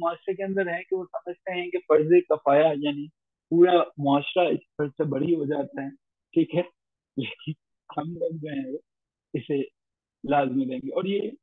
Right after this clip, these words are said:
मुख्तलिफ जो है वो, अ, मकतबा फिक्र के मुख्तलिफ जो हैं वो पॉइंट of view हैं। कुछ के नज़दीक ख़त्म बिल्कुल जायज़ नहीं है, कुछ के नज़दीक मुख्त-, बिल्कुल जायज़ है।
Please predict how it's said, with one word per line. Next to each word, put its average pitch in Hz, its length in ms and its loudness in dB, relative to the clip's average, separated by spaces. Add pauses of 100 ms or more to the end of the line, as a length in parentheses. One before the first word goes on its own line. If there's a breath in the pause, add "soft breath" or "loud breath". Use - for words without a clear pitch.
(880)
मुख्तलिफ 180 500 -6
जो 214 60 -4
है 196 220 -6
वो, 196 120 -6
अ, 151 380 0
मकतबा 170 440 0
फिक्र 165 320 -2
के 170 120 2
मुख्तलिफ 170 420 0
जो 170 160 -10
हैं 156 220 2
वो 156 180 -2
पॉइंट 139 300 0
of 156 100 2
view 151 280 -4
हैं। 139 100 -4 (1200)
कुछ 165 180 0
के 196 100 -4
नज़दीक 170 420 0
ख़त्म 151 520 -4
बिल्कुल 139 320 0
जायज़ 143 300 6
नहीं 143 260 -2
है, 139 120 -4 (440)
कुछ 156 200 -6
के 165 60 -2
नज़दीक 143 480 0
मुख्त-, 131 320 -6
बिल्कुल 135 460 -4
जायज़ 143 340 0
है। 135 140 -6